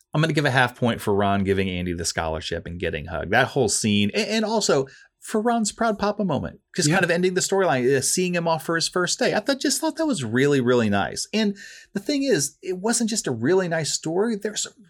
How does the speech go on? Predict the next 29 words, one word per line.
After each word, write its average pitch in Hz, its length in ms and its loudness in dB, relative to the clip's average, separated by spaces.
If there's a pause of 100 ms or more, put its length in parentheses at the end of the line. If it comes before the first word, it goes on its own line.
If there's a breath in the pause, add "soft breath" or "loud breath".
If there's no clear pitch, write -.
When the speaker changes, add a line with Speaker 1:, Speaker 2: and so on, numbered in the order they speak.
Speaker 1:
really, 170 720 0
really 143 520 0
funny 120 300 2
moments 104 420 0
in 87 120 -2
it - 100 -14
too. - 140 -2
Speaker 2:
Yeah, 110 280 2
that's 117 200 -4
true. 120 280 0
Speaker 1:
Um, 120 440 4 (1700)
I'm 135 80 4
gonna 170 120 2
give 170 120 0
a 160 40 0
half 165 200 0
point 156 240 0
for - 100 -2
both 131 320 2
Ben 131 200 4
and 131 120 2
Anne 123 240 0
standing 123 420 0
their 123 100 2
ground 113 320 2
with 123 120 -4
Leslie 104 320 2
and 107 120 0
saying, 110 560 0